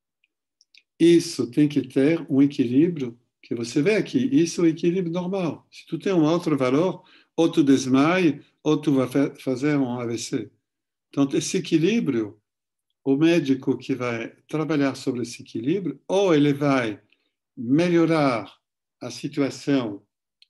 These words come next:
diminuindo a quantidade, não de sangue, mas de líquido,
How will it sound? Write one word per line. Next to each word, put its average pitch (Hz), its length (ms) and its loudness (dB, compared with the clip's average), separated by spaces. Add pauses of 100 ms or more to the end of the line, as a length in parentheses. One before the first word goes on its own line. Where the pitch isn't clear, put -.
(1160)
diminuindo 147 1000 4
a 131 80 -10
quantidade, 131 800 -4 (480)
não 143 160 0
de 151 120 -2
sangue, 143 420 -2
mas 113 140 -10
de 120 100 -6
líquido, 151 840 -4